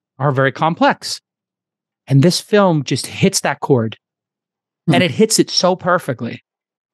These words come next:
Speaker 1: The empathy that the, the daughter actually has for her father, the father struggles. And yet, it, there's nothing happens in the film other than being at a Turkish resort, which is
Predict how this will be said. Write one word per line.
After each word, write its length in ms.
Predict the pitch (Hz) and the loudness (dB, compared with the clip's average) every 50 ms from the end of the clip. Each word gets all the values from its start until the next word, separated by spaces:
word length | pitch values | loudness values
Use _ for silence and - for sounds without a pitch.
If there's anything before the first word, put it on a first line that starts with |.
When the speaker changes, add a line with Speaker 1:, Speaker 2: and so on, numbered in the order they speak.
| _ _ | _ _
Speaker 1:
The 140 | - 175 - | -2 -2 0
empathy 640 | 180 180 190 196 208 185 - - 156 135 127 127 139 190 | 0 -2 0 0 0 0 0 2 2 2 2 0 -2 -4
that 240 | 147 156 156 147 - | -4 -2 -2 -2 -4
the, 140 | - 151 - - | -6 -8 -4 -2
the 120 | 147 160 | -2 -2
daughter 380 | 147 120 156 170 202 233 196 170 | 0 2 4 4 4 4 2 0
actually 240 | 147 131 - 156 139 | -2 -2 -4 -4 -4
has 140 | 151 147 | -4 -4
for 140 | - - 147 | -2 -2 -2
her 100 | 120 147 | -2 -2
father, 500 | 131 - 165 175 190 185 139 123 110 107 113 | -4 -2 0 2 2 2 0 -4 -10 -10 -10
the 80 | 143 | -10
father 440 | - - 190 196 214 220 175 165 143 | -8 -2 0 2 2 2 2 0 -2
struggles. 640 | - - - 190 196 208 165 131 113 113 - - - _ _ _ _ _ _ _ _ _ _ _ _ _ _ _ _ _ _ _ | -4 -4 -2 0 0 2 0 -2 -4 -4 -8 -12 -12 _ _ _ _ _ _ _ _ _ _ _ _ _ _ _ _ _ _ _
And 180 | - 175 175 185 | 0 2 2 2
yet, 260 | 220 247 240 - - _ _ _ _ _ | 2 2 0 -2 -8 _ _ _ _ _
it, 200 | - 254 262 - - _ _ _ _ _ | 0 0 0 0 -4 _ _ _ _ _
there's 240 | 202 220 226 190 170 | 2 2 2 2 0
nothing 440 | 202 196 196 220 220 - 202 185 165 | 0 2 2 2 0 -2 -2 -2 0
happens 380 | 151 185 208 208 - 180 151 | 0 0 0 0 0 2 2
in 120 | 156 160 151 | 2 2 0
the 80 | 147 | -2
film 360 | 131 - 226 226 196 170 160 - | -2 0 0 2 2 0 -2 -4
other 260 | - 160 160 170 165 | -4 -2 0 0 0
than 480 | 151 156 151 147 147 143 147 147 143 - | 0 0 -2 -2 -2 -4 -6 -6 -8 -4
being 280 | - 170 160 160 156 151 | 0 2 2 2 2 2
at 120 | 147 139 | 0 -2
a 40 | 123 | -2
Turkish 400 | - - 156 143 - 147 131 - | -2 -2 -2 0 0 -2 -2 -2
resort, 500 | 151 135 - 170 170 165 160 156 151 - _ _ _ _ _ | -4 -2 0 0 0 2 0 -2 -4 -8 _ _ _ _ _
which 200 | 147 147 143 - | 0 0 2 2
is 120 | 156 - | 0 0